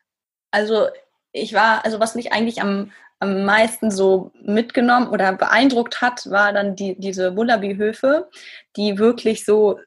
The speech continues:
stehen. Also das sind wirklich so der, der Südhof, der Mittelhof und der, der letzte Hof. Äh, ich weiß gar nicht, Nordhof, glaub ich. Ja, genau, die stehen da auf jeden Fall und, ähm, und die Scheune und so. Und das wurde ja auch da gefilmt und da ist auch der Fa-, also das,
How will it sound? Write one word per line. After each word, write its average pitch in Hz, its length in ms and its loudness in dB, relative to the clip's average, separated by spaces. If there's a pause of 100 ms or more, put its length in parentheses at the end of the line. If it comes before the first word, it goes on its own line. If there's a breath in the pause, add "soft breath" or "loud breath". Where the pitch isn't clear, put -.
(140)
stehen. 240 460 2
Also 185 160 -2
das 196 100 2
sind 214 100 0
wirklich 233 260 -6
so 196 140 -2
der, 180 340 -2 (300 loud breath)
der 196 100 0
Südhof, 220 480 0
der 208 100 0
Mittelhof 202 440 -2
und 196 140 -2
der, 95 320 2 (140)
der 95 240 0
letzte 226 320 -2
Hof. 269 300 2
Äh, 202 180 -2
ich 202 100 -8
weiß - 120 -12
gar - 100 -10
nicht, - 300 -10
Nordhof, 233 420 -8
glaub 254 160 -8
ich. 262 200 -8 (720)
Ja, 202 240 2
genau, 208 320 2
die 202 120 -8
stehen 262 220 2
da 240 100 4
auf 226 100 -2
jeden 233 180 -2
Fall 226 460 0
und, 202 480 -2
ähm, 196 500 -4 (680 soft breath)
und 214 140 -2
die 202 80 -2
Scheune 226 480 2
und 208 160 -4
so. 226 140 -4
Und 208 100 -2
das 202 140 -2
wurde 269 140 2
ja 214 180 2
auch 208 100 -2
da 202 120 2
gefilmt 262 500 0
und 196 100 -4
da 202 180 -2 (500)
ist 226 200 -4
auch 214 140 0
der 202 140 -2
Fa-, 233 220 -8
also 208 320 -2
das, 220 180 -8